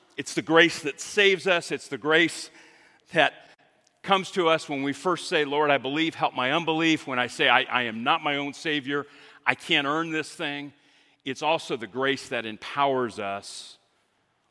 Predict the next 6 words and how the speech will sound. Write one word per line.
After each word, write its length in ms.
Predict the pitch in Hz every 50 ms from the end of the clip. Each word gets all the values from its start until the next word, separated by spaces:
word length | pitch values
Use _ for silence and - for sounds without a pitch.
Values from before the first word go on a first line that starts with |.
| _ -
on 180 | 107 107 101
a 80 | 95 92
daily 680 | 82 - - 101 101 104 104 101 98 101 101 98 95 92 _ _ _ _ _ -
basis. 600 | - 90 90 - - - - _ - - - - _ -
It 140 | 139 139
is 260 | 135 131 120 101 -